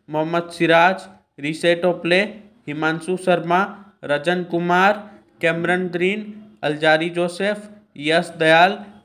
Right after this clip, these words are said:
टॉम करन, लकी फर्ग्यूसन, स्वप्निल सिंह, सौरभ चौहान। तो चलिए आरसीबी के स्ट्रेंथ और वीकनेस पर नज़र डालते हैं।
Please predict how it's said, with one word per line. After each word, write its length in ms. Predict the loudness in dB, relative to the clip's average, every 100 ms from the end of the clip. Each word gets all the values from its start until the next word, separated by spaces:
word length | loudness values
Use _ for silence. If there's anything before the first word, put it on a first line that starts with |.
| _ -6
टॉम 240 | -4 -4
करन, 440 | 2 4 4 2 -2 -14 -20 _ -2
लकी 360 | -2 -2 -6
फर्ग्यूसन, 760 | 0 0 0 0 0 0 0 0 -10 -20
स्वप्निल 600 | -2 4 4 2 -2 -2 -4
सिंह, 320 | -4 -4 -6 -12 -20 _
सौरभ 400 | -2 2 2 0
चौहान। 400 | 0 2 2 -2
तो 160 | -4 -10
चलिए 340 | -2 -2 2 2
आरसीबी 540 | 2 0 -6 -6 -6
के 220 | -2 0 0
स्ट्रेंथ 460 | -4 0 0 2
और 100 | -2 0
वीकनेस 500 | -2 -2 -2 -4 0
पर 120 | 0
नज़र 300 | 0 2 2
डालते 400 | 4 0 0 0
हैं। 200 | 0 -2